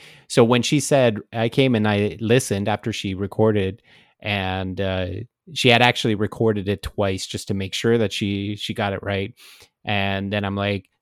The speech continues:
um, "Hon, it's, I never call her Reina. <laughs> It's, it's Rihanna for, for me." And she's like, her,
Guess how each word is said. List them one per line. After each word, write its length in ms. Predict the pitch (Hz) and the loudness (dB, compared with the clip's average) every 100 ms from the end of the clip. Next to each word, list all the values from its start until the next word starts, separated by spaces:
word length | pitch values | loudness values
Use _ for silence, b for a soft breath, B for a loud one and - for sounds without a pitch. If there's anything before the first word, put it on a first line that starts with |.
| _ - | _ 2
um, 380 | 117 120 120 | 6 6 6
"Hon, 500 | 113 135 147 143 143 - _ _ _ _ - | 2 2 4 4 2 -2 _ _ _ _ -2
it's, 460 | 110 107 - - - - | 0 0 -4 -10 -14 0
I 220 | 110 135 | 4 6
never 260 | 147 143 | 6 4
call 220 | 139 135 131 | 6 6 8
her 100 | 113 | 6
Reina. 540 | 113 123 117 107 95 - | 6 6 6 4 2 0
<laughs> 140 | 143 - | -2 -2
It's, 560 | 139 - - - - 156 | -2 -2 -2 -4 -6 -6
it's 640 | - - 202 185 135 339 | -6 -8 0 4 4 4
Rihanna 640 | 117 123 123 131 151 135 117 | 4 4 6 6 6 4 2
for, 240 | 120 113 B 160 | 0 0 B -10
for 120 | - 127 | 0 2
me." 280 | 127 120 | 4 4
And 140 | 113 120 | 2 -2
she's 240 | 147 120 | -2 0
like, 340 | 117 113 - - - | 2 0 -2 -16 0
her, 240 | 110 120 | 6 6